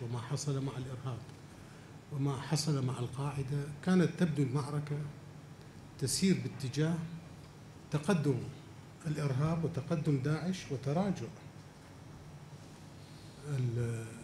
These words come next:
المقاومة وتراجع الشعب العراقي بكل ما بذل. مية وستين ألف جندي أمريكي كانوا في العراق، إضافة لعشرات مئات آلاف المسلحين الموجودين. مع ذلك انهارت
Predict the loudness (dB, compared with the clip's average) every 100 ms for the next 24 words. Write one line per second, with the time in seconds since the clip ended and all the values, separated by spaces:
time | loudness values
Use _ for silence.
0 | -4 0 0 2 2 4 6 6 6 4
1 | 4 0 2 2 2 0 0 -4 -10 -14
2 | -14 -16 -16 -16 -14 -16 -12 -4 0 2
3 | 2 2 0 4 4 4 2 2 0 4
4 | 6 8 8 6 6 6 6 6 6 4
5 | 2 -2 -2 -2 2 4 4 4 4 6
6 | 4 2 2 2 2 0 0 -4 -8 -4
7 | -2 -2 -4 -2 2 4 2 2 0 0
8 | 2 2 2 0 2 2 2 0 0 -2
9 | -6 -6 -2 2 2 2 -2 0 0 0
10 | -2 -2 0 -2 -2 -4 -2 -2 -4 -2
11 | 0 0 -2 -8 -12 -14 -14 -14 -14 -14
12 | -16 -14 -14 -14 -6 -4 -4 -4 -6 -6
13 | -8 -14 -14 -14 -4 0 0 2 0 6
14 | 8 8 8 4 2 2 2 0 2 4
15 | 4 4 2 -2